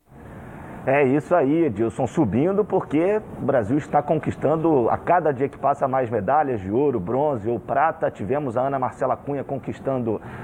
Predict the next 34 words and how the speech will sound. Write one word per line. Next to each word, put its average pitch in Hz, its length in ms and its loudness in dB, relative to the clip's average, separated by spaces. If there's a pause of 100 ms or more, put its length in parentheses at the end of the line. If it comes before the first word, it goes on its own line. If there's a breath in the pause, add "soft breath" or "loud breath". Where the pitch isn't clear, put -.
(140 loud breath)
ah, 107 420 2
o 143 180 4
ouro 151 420 4 (240 loud breath)
na 139 160 0
última 139 400 2
noite, 147 340 2
uma 127 260 2
prova 131 480 2
muito 151 720 2
difícil. 123 720 2 (300 loud breath)
Foram 143 300 4
dez 156 400 2
quilômetros 131 680 4
nadando 123 580 4
na 120 160 4
maratona 120 480 2 (160)
aquática. 123 640 0
Ela 123 200 4
ficou 139 340 -2 (420 loud breath)
quase 170 340 2
duas 156 580 0
horas 151 320 2
nadando 127 500 -4
nas 120 240 -4
águas 120 320 0
de 107 80 -4
Tóquio. 120 480 -2 (320 loud breath)
Infelizmente, 170 960 2
ela 135 120 2
conseguiu 123 380 2
terminar 123 320 2
na 123 80 4
primeira 120 360 2
colocação 120 640 0